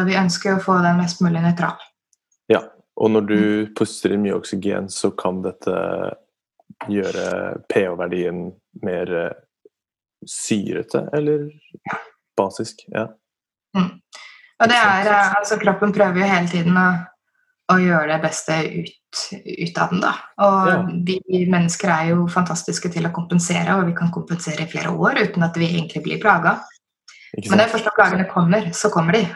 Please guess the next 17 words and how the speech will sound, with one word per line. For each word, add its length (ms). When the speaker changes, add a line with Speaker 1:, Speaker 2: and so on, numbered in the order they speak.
Speaker 1:
og 100
da 180
kommer 240
de 60
gjerne 280
på, 280
som 160
perler 240
på 80
en 80
snor. 280
Speaker 2:
Mm. 420
Nettopp. 100
Speaker 1:
Så, 140
eh, 1160
og 100
da, 120